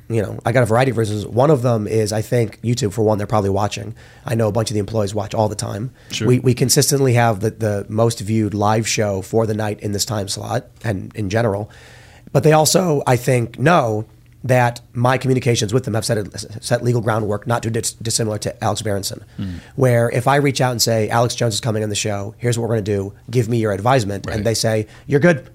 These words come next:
Speaker 1: no advisement, he's allowed to talk," and then they give me B S, that puts them in an interesting legal, legal position
Speaker 2: Of
Speaker 1: where
Speaker 2: course.
Speaker 1: what people need to understand about these deals with, with YouTube, Facebook, and Twitter,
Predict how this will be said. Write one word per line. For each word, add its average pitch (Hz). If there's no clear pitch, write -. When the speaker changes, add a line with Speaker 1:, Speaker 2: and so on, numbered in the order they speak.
Speaker 1:
no 143
advisement, 123
he's 120
allowed 120
to 143
talk," -
and 123
then 127
they 131
give 117
me 120
B 113
S, 135
that 131
puts 143
them 135
in 123
an 127
interesting 120
legal, 113
legal 127
position 110
Speaker 2:
Of 107
Speaker 1:
where 104
Speaker 2:
course. 262
Speaker 1:
what 127
people 151
need 160
to 160
understand 139
about 120
these 117
deals 120
with, 110
with 107
YouTube, 123
Facebook, 117
and 107
Twitter, 131